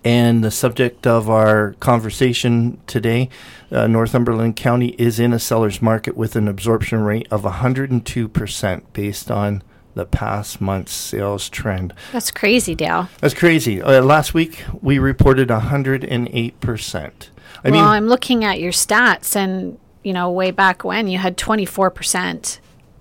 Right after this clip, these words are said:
Speaker 1: Yeah. Yeah, absolutely.
Speaker 2: This is over a year.
Speaker 1: Mm-hmm. And,
Speaker 2: Yeah.
Speaker 1: and I mean, last week when I did the stats and I got a hundred and eight percent absorption rate, I said, "Whoops,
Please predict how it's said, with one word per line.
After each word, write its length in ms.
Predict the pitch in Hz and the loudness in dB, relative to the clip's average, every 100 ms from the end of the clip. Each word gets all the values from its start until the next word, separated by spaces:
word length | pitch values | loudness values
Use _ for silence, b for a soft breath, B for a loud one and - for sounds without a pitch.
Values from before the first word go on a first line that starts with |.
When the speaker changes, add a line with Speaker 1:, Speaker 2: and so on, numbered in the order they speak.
| - - - - - - _ _ | -20 -20 -20 -20 -20 -20 _ _
Speaker 1:
Yeah. 220 | - 180 - - - - - _ b b b b b b | -2 -2 -2 -14 -20 -20 -20 _ b b b b b b
Yeah, 260 | 156 110 - | -4 -2 -2
absolutely. 260 | 139 143 196 | -2 2 2
Speaker 2:
This 20 | |
is 140 | 180 214 | 4 4
over 220 | 208 190 | 4 4
a 80 | 190 | 4
year. 500 | 185 190 170 156 175 - b b b 135 | 4 2 2 0 -6 -14 b b b 0
Speaker 1:
Mm-hmm. 400 | 123 131 110 85 - _ _ _ _ _ - | 4 4 2 -4 -18 _ _ _ _ _ -8
And, 160 | 123 123 | 2 4
Speaker 2:
Yeah. 280 | 175 87 - B B B | 6 4 -2 B B B
Speaker 1:
and 160 | 135 131 | 2 4
I 60 | |
mean, 180 | 135 135 | 4 4
last 280 | 131 131 - | 4 4 2
week 200 | 127 - | -4 0
when 140 | 123 | 0
I 140 | 117 110 | 2 0
did 220 | 113 107 | -2 -6
the 40 | |
stats 640 | 107 - 113 110 - - - - | -10 -2 0 0 -4 -12 -12 -12
and 160 | - 120 | -4 -4
I 40 | |
got 220 | 107 113 | 0 0
a 60 | 107 | 0
hundred 320 | 107 117 110 | -2 -2 -2
and 80 | 104 | 0
eight 360 | 107 107 - - - _ | -2 -4 -10 -20 -20 _
percent 360 | 139 - 113 104 | -4 -2 -2 -2
absorption 480 | 98 117 113 - 113 | -2 -2 -2 -2 -2
rate, 180 | 101 | -2
I 120 | 107 104 | -2 -4
said, 220 | - 85 | -6 -4
"Whoops, 340 | 240 - - | -4 -4 -8